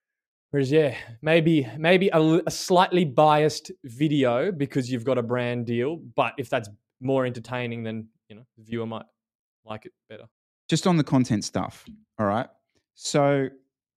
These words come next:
Speaker 2: two, well, three of us were kinda chatting a bit, bit about this, thumbnails, right? It's, like, the biggest ball ache of any piece of content every single time you make a video. Uh, I wanted to, <laughs> so it's like you d-, you there,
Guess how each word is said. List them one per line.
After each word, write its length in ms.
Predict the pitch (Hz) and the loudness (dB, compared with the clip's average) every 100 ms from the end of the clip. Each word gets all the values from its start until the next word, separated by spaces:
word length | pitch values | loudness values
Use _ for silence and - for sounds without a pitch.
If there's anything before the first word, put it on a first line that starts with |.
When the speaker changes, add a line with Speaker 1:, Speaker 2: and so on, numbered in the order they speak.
| _ | _
Speaker 2:
two, 200 | - 175 | 0 0
well, 120 | 143 | 0
three 220 | 131 185 185 | -2 2 4
of 80 | |
us 120 | 151 - | 2 0
were 40 | |
kinda 180 | 131 117 | 0 2
chatting 280 | 135 - 110 | 2 0 0
a 60 | |
bit, 320 | 104 123 - | 0 -2 0
bit 100 | 113 | 0
about 240 | 110 101 - | 2 2 0
this, 200 | 95 - | -4 0
thumbnails, 580 | 120 107 87 87 - - _ _ - | 2 2 0 -4 -14 -18 _ _ -6
right? 220 | 104 120 - _ - | -2 -2 -4 _ -10
It's, 160 | - | 0
like, 220 | 180 180 | 2 2
the 60 | 160 | -2
biggest 360 | 131 165 165 117 | 0 2 2 0
ball 560 | 104 127 120 120 117 | 2 6 8 8 6
ache 320 | 101 98 - - _ _ | 4 2 -4 -20 _ _
of 120 | 117 110 - | -2 0 4
any 240 | 131 135 | 6 6
piece 400 | 127 117 110 - | 4 0 -2 -2
of 200 | - 101 | -10 -12
content 520 | - 104 95 92 92 - | -6 -6 -4 -6 -8 -4
every 320 | 127 127 120 113 | 2 4 4 0
single 460 | - 113 107 104 | 0 -2 -2 -4
time 320 | - 107 101 | -4 0 2
you 100 | 98 | 2
make 220 | 101 98 101 | 2 0 -2
a 40 | |
video. 360 | 98 92 90 92 - _ _ _ _ _ - | -4 -4 -6 -10 -16 _ _ _ _ _ 2
Uh, 180 | 120 120 | 4 4
I 80 | 123 | 4
wanted 400 | 139 170 226 202 | 4 6 4 2
to, 360 | - 156 151 98 - - _ | 0 2 4 2 -2 -12 _
<laughs> 300 | _ _ _ | _ _ _
so 300 | - 135 131 - _ _ _ _ _ - | 4 4 4 -2 _ _ _ _ _ 0
it's 260 | 165 160 165 | 0 0 -4
like 380 | 160 151 151 _ - | 0 0 -4 _ -6
you 180 | 143 | -2
d-, 180 | 127 123 | -2 -6
you 220 | - 143 139 | -6 -6 0
there, 540 | 165 175 185 185 180 | 2 4 4 0 -2